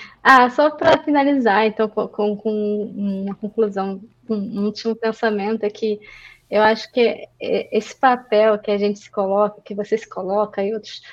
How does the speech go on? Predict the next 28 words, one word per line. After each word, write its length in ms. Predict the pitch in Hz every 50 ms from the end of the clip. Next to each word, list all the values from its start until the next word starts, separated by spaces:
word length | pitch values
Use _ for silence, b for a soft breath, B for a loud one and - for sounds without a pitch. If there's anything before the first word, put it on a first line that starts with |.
| B B _
pessoas 280 | - 208 - 220 214
que 60 | - -
trabalham 500 | - 208 190 180 196 196 196 202 202 202
com 360 | - - 202 202 196 196 190
divulgação 560 | 196 190 180 214 202 196 208 196 - - 202 196 _
folclórica, 680 | 202 190 190 - - 185 190 196 202 196 202 202 190
com 160 | _ - 202
comunicação 920 | 190 - 190 196 202 202 202 _ - 190 190 - - - 202 190 196 202 202
nessa, 480 | 196 190 196 190 _ _ 202 185 185
nesse 260 | 190 202 196 - - 208
tema, 520 | _ - 214 214 240 254 247 226 208 208 B B B B B B B B B B B B _ _ _ _ - -
é 200 | - 240 269 294
da 200 | 277 330 339 330
gente 400 | 294 277 285 294 330 330 - - 320 311
olhar 520 | 302 311 302 277 254 240 247 269 277 269
com 180 | - 269 262 240
carinho 760 | 247 - 254 247 233 233 233 247 285 320 311 285 254 240 233
pra, 360 | 233 - 226 226 220 214 214
pra 260 | - - - 226 220
esse 300 | 226 269 302 302 - 302
tipo 480 | 285 - - 262 262 - _ 240 240 240
de, 420 | 208 208 220 233 233 226 - - 196
de 120 | 190 233
indivíduo, 840 | 233 233 226 220 233 247 220 196 202 214 226 196 190 208 202 202 202 B B B B B B B _ _
é, 360 | - 196 190 190 190 190 190
que 160 | 196 - 233
tá 220 | 226 233 226 214 208
ali 600 | 208 208 196 214 214 220 220 220 214 208 208 196